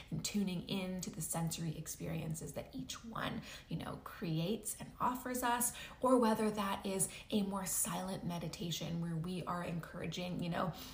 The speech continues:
our thoughts just to really quiet and to just be in the present moment. That second one can be a little more challenging, in particular for our kids,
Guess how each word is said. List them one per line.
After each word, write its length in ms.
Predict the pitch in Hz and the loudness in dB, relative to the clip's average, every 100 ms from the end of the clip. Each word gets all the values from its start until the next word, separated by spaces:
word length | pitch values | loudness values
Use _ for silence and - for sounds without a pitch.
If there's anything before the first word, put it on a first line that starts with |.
| - - | -14 -4
our 120 | 185 | -4
thoughts 460 | 170 180 165 - - | 0 2 2 0 -4
just 180 | 160 - | -2 -2
to 140 | 160 - - | -6 -6 -8
really 240 | 190 170 | -6 -6
quiet 600 | - - 156 165 160 160 - | -8 -6 -2 0 0 -2 -4
and 100 | 160 | -6
to 120 | - | -4
just 420 | 156 160 156 - - | -2 0 0 -2 -4
be 260 | 156 147 | -2 0
in 80 | 156 | -2
the 60 | 165 | -6
present 340 | - - - - | -6 -6 -4 -4
moment. 320 | - - - - - | -2 -2 -4 -8 2
That 200 | 233 - | 2 4
second 380 | - 196 220 180 | 2 2 0 0
one 180 | 175 165 | 0 0
can 160 | 170 | -2
be 80 | 170 | -2
a 40 | |
little 200 | 165 165 | -2 -2
more 200 | 165 151 156 | -2 -2 -4
challenging, 580 | - - - 156 - - | -6 -4 -4 -4 -4 -4
in 80 | 165 | -6
particular 580 | 196 - - 247 214 170 | -6 -6 -2 2 2 0
for 180 | 180 | 2
our 120 | 175 170 | 2 2
kids, 480 | - 233 214 202 | 2 4 4 0